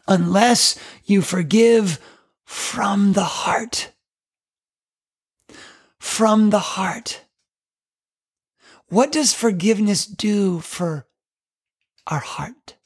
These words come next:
And what does unforgiveness do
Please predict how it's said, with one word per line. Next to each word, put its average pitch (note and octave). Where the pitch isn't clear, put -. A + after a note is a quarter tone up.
And D#3+
what A3
does G#3
unforgiveness E3
do D3+